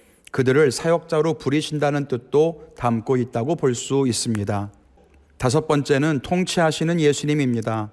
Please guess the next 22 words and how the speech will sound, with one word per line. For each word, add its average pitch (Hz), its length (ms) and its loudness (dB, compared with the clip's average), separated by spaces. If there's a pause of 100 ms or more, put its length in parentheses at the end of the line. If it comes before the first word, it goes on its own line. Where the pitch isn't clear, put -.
(960)
다섯 135 280 0
번째 175 320 2
인용된 165 460 2
팔 170 200 -2
절과 170 300 0
구 151 160 -4
절의 143 240 2
말씀은 117 720 -4 (440)
시편 151 440 0
사십오 143 480 2
편 143 340 0
육 123 160 -4
절과 147 320 4
칠 160 260 -6
절 165 160 0
말씀을 143 580 0
인용한 127 380 0
것인데, 117 640 -2 (640)
여기에 135 320 4
등장하는 151 600 0
보좌와 139 680 2
규는 123 560 -4